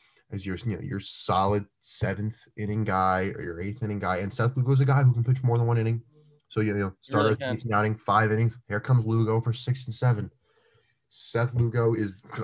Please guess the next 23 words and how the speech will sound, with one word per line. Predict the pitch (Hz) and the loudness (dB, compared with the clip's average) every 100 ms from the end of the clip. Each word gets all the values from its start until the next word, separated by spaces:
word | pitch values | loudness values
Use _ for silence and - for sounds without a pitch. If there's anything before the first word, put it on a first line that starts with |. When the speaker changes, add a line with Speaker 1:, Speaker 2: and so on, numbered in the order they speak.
| 113 | -2
Speaker 1:
uh, | 117 | 0
to | 131 | 4
me, | 117 131 131 | 8 10 8
is | 107 98 | 6 -2
the | 107 | -2
most | 104 107 | -2 -2
important | 101 104 98 92 | 0 0 0 -4
piece | 95 92 - | -8 -8 -8
in | 104 107 | -6 -4
that | 98 98 | -4 -4
bullpen. | 95 - 87 | -6 -6 -10
If | 85 | -12
he | - 120 | -4 -4
pitches | - 107 107 90 | -2 -6 -4 -4
well, | 87 85 85 - - _ _ _ _ _ | -4 -4 -4 -10 -20 _ _ _ _ _
he | - 110 104 92 - _ - | -14 -8 -6 -8 -12 _ -6
takes | 117 101 | -4 -4
so | - - 127 | -4 0 2
much | 123 117 - | 4 0 -4
pressure | - 98 - 90 | -6 -4 -4 -6
off | 92 98 | -6 -8
of | 107 | -8
Diaz, | 98 101 87 85 87 | -8 -6 -6 -6 -10